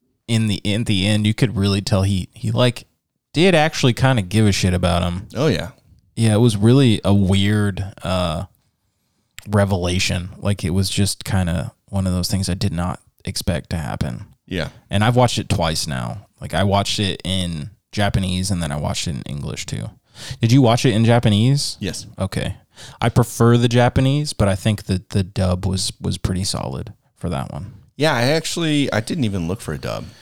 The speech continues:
Speaker 2: Uh,
Speaker 1: You watched it on, uh, Prime? Or
Speaker 2: Yeah.
Speaker 1: did, okay, 'cause it's on, it's only been on Netflix for, like, two months now, maybe.
Speaker 2: Okay.
Speaker 1: And it's on, it's in English. You can get both options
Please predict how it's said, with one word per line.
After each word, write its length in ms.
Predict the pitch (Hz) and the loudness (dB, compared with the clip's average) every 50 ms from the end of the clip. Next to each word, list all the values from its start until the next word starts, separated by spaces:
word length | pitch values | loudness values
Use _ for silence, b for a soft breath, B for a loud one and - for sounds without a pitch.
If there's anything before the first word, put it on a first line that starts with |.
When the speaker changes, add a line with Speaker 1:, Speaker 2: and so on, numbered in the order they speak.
| - 90 | -10 -8
Speaker 2:
Uh, 380 | 87 87 87 82 80 80 80 117 | -6 -4 -4 -4 -4 -4 0 2
Speaker 1:
You 100 | 117 117 | 2 4
watched 220 | 117 113 - - | 4 2 2 0
it 120 | 110 98 | 0 2
on, 300 | 101 98 98 98 95 95 | 2 2 2 2 2 2
uh, 400 | 92 90 90 92 92 92 90 90 92 110 - _ | 2 2 2 2 2 2 0 -2 -4 -6 -14 _
Prime? 440 | - - 104 101 110 117 117 117 - - - - _ _ _ _ _ _ _ _ _ _ _ _ _ _ _ _ _ _ _ _ _ _ - - _ - | -4 -2 0 2 2 2 0 -2 -6 -12 -20 -20 _ _ _ _ _ _ _ _ _ _ _ _ _ _ _ _ _ _ _ _ _ _ -20 -16 _ -4
Or 60 | 101 | -2
Speaker 2:
Yeah. 80 | 87 101 | 0 0
Speaker 1:
did, 120 | 95 95 104 - - - | -2 -4 -10 -14 -6 -4
okay, 300 | 113 107 - 95 90 87 | -4 -2 -2 -4 -4 -2
'cause 180 | - 107 95 | -2 -2 0
it's 140 | 107 104 - - | 0 -4 -4 -4
on, 600 | 104 107 104 104 104 104 98 92 95 95 90 - - _ _ 127 | -2 0 0 2 2 0 -2 -4 -4 -8 -10 -12 -16 _ _ -6
it's 120 | 117 - | 0 2
only 160 | 147 151 147 | 2 2 4
been 140 | 131 131 127 | 4 4 2
on 140 | 123 117 110 | 2 2 2
Netflix 360 | 110 98 - - 104 104 - - | 0 -2 -2 -2 -4 -4 -4 -4
for, 100 | - 92 | -4 -4
like, 160 | 90 - - - _ | -4 -6 -8 -12 _
two 240 | - - - 104 101 95 | -10 -4 -2 -2 -2 -2
months 360 | 95 95 90 104 - - - | -2 -4 -4 -6 -6 -4 -2
now, 220 | 117 113 117 117 | 0 0 0 0
maybe. 360 | 117 120 117 117 123 123 127 | 0 0 0 0 0 -2 -2
Speaker 2:
Okay. 240 | 131 123 - 82 76 78 | -2 -2 -4 -6 -4 -4
Speaker 1:
And 160 | 92 98 95 | -4 -2 -2
it's 180 | 87 87 - - | -4 -4 -6 -6
on, 200 | 90 92 87 - - | -4 -4 -6 -6 -4
it's 160 | - - - - | -4 -4 -4 -4
in 100 | 98 78 | -4 -4
English. 460 | 82 98 92 90 90 - - - - - _ _ _ _ | -4 -4 -2 -2 -2 -4 -4 -8 -10 -14 _ _ _ _
You 80 | 107 104 | -6 -4
can 80 | 107 104 | -2 -2
get 140 | 95 - | -2 -2
both 200 | - 87 76 - - | -4 -6 -6 -6 -8
options 540 | 65 65 95 - - 85 87 90 - - | -8 -8 -8 -8 -8 -8 -8 -6 -8 -8